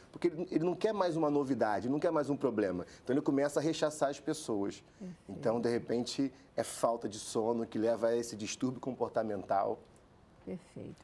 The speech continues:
Speaker 2: Só pra gente, é, lembrar um pouquinho, né, e, e a gente poder entrar na questão da sonoterapia, a gente já viu, é,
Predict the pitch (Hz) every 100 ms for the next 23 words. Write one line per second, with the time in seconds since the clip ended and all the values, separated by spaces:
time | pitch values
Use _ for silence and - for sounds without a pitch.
0 | - - - - - 330 339 359 302 294
1 | 262 - 254 220 214 196 - 202 190 190
2 | 208 208 190 190 185 185 - 320 254 196
3 | 208 233 214 - 202 202 196 190 180 175
4 | 170 185 - 196 196 196 180 220 240 226
5 | 202 180 196 180 180 185 175 180 175 254
6 | 240 226 220 214 185 233 311 - - -
7 | - 214 202 202